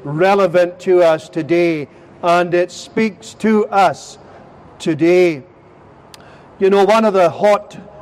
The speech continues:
topics in modern society today is the, is the climate. And as you know, there's a conference in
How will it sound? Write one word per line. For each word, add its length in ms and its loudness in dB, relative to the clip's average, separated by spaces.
topics 840 -4
in 240 -2
modern 340 0
society 840 0
today 480 0
is 240 -6
the, 320 -4
is 180 -4
the 120 -6
climate. 720 -2
And 480 -2
as 220 -2
you 100 -2
know, 320 2
there's 240 0
a 80 0
conference 840 -2
in 220 -2